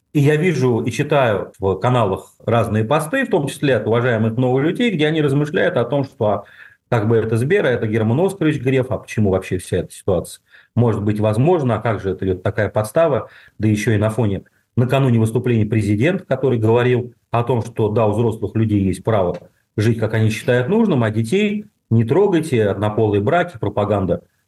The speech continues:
нетрадиционных сексуальных отношений и тому подобное.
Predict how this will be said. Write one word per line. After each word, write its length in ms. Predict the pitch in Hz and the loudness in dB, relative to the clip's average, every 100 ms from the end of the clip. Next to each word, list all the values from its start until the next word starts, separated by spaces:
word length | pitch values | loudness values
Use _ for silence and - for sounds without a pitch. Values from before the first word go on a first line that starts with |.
| _ | _
нетрадиционных 580 | 104 107 107 107 113 98 | 0 2 0 0 -2 -2
сексуальных 440 | - - 113 101 | -4 -2 0 -2
отношений 460 | 113 139 156 202 123 | -2 -2 0 0 0
и 20 | |
тому 220 | 117 120 | 0 0
подобное. 400 | 113 117 85 - | 0 -2 -2 -6